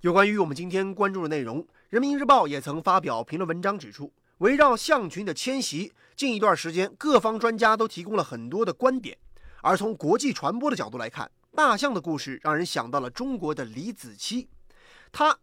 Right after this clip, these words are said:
在外国人眼中是中国传统的东方文化的传播者和践行者，特别是美食文化的集大成者。也有部分中国网友呢，其实不太理解这种走红，说他制造了中国田园落后的刻板印象。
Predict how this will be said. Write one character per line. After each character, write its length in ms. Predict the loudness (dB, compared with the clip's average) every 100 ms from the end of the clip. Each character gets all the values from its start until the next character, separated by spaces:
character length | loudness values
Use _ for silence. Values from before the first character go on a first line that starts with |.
| _
在 180 | 2 4
外 220 | 4 2
国 120 | 2
人 80 | -2
眼 160 | -2 -4
中 180 | -6 -6
是 180 | -6 -4
中 180 | -4
国 180 | -2 -2
传 420 | -2 -2 -2 -2
统 180 | -6 -6
的 80 | -8
东 280 | -4 -4 2
方 140 | 2 2
文 120 | 0
化 180 | 0 0
的 80 | -2
传 240 | -6 -4
播 180 | -2 -2
者 200 | -4 -12
和 200 | -10 -6
践 220 | -2 -4
行 160 | -4 -14
者， 80 | -18 _ _ -20 -20 -4
特 160 | 2
别 120 | 2 2
是 160 | -2
美 300 | -2 -4 -6
食 180 | -6 -4
文 220 | -2 -2
化 180 | 0 -2
的 80 | -2
集 200 | -6 -2
大 120 | -2
成 220 | -2 -12
者。 160 | -12 -14 -20 -20 -20 _
也 100 | 2
有 100 | 4
部 140 | 4 4
分 160 | 2
中 220 | 2 0 2
国 100 | 2
网 160 | 2
友 100 | 0
呢， 140 | -6 -10
其 160 | -8 -8
实 100 | -8
不 200 | -10 -8
太 200 | -4 -4
理 180 | -4 -6
解 180 | -8 -8
这 60 | -8
种 100 | -8
走 180 | -10
红， 240 | -10 -10 -10 _ _ _ _
说 140 | -4 2
他 100 | 2
制 220 | 2 2
造 160 | 2 2
了 100 | 0
中 220 | -4 -2
国 160 | -2
田 180 | 0 0
园 80 | 0
落 200 | 2 2
后 220 | 2 -2
的 80 | -2
刻 120 | -6
板 160 | -6 -6
印 120 | -12
象。 120 | -16